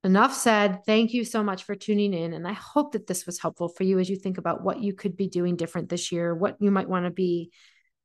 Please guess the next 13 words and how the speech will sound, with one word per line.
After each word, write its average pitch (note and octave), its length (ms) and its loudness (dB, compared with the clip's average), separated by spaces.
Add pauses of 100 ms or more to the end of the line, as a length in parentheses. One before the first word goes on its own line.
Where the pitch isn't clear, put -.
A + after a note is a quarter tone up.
focused G#3+ 480 0
on. E3+ 520 -2 (640)
And D#3 720 -8 (140)
I F3+ 140 -2
am F3+ 100 -2
so A3 180 0
excited G3 380 0
to F3+ 100 -8
support - 400 -6
you C#3+ 460 -6
in E3+ 180 -4
that, E2 240 -10 (220)
my D3+ 380 -6